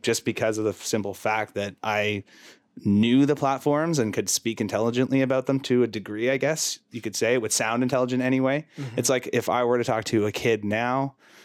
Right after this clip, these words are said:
Speaker 1: a quote unquote kid, about Snapchat, like, they would, I would be like, "Yeah, you're the, I need you to run my Snapchat because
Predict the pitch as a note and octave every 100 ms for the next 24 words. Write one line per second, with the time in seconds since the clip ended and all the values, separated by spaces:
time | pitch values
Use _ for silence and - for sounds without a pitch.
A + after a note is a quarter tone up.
0 | _ - - - A2+ A2 A#2 G2+ - A2+
1 | A2+ A#2 - _ _ - A2 G#2 G#2+ G#2
2 | G2+ _ B2 A2+ A2 B2 D#3 D#3 E3 -
3 | _ _ _ _ _ - A2 G#2 - -
4 | _ _ B2 A#2 A2 A2 A2 G#2 A2 G#2+
5 | A2 G#2+ B2 G#2+ G#2 A2 A#2 A#2+ A2+ A#2+
6 | A2 G2+ G#2+ A2+ C3 C#3+ A#2+ G#2+ G#2+ G#2
7 | F#2+ G#2 G2 A2 F#2+ - A2 G2+ F2+ -
8 | -